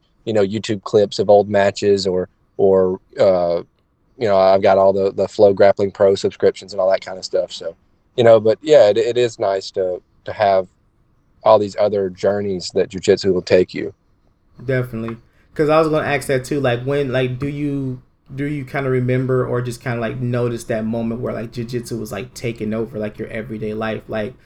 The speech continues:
Speaker 2: like you were saying, like, you're, you, you're up watching, you know, YouTube videos and everything else.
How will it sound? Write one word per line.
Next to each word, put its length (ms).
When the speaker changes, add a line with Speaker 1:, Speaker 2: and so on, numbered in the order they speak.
Speaker 2:
like 120
you 80
were 60
saying, 280
like, 180
you're, 300
you, 460
you're 240
up 280
watching, 540
you 80
know, 180
YouTube 460
videos 800
and 180
everything 440
else. 340